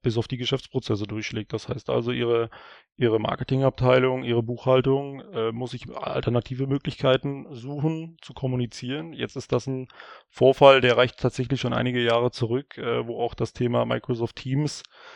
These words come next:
äh, als, als mögliche Alternative noch nicht allzu präsent war. Und, ähm, das bedingt natürlich, dass eine Organisation dann erstmal ein paar operative Probleme hat, ne? Und nicht nur intern,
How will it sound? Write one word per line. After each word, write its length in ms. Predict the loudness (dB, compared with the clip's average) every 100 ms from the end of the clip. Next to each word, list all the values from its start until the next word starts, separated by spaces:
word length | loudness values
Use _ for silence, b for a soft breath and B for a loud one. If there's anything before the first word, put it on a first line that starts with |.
| B _ 2
äh, 60 |
als, 560 | 6 6 8 4 2 -2
als 260 | 0 2
mögliche 360 | 2 2 4 4
Alternative 540 | 6 6 4 0 0
noch 100 | 2
nicht 160 | 2 0
allzu 240 | -2 -4
präsent 480 | -2 -2 2 2 2
war. 340 | 2 2 0 -6 _ _ -6
Und, 540 | 0 2 2 0 -8
ähm, 520 | 0 2 2 -2 -10 -8
das 180 | -8
bedingt 360 | -2 -2 -2 -2
natürlich, 340 | -2 0 -4
dass 200 | -2 -4
eine 100 | -2
Organisation 720 | -2 -2 -4 -4 -4 -4 -6 -4
dann 100 | -4
erstmal 500 | -6 0 4 4 2
ein 300 | -4 -6 -2
paar 140 | -2
operative 480 | 2 4 4 2 -6
Probleme 420 | -6 -4 -4 -4
hat, 160 | -8 -8
ne? 80 |
Und 80 | -8
nicht 140 | -6 -4
nur 100 | -2
intern, 480 | -2 6 6 6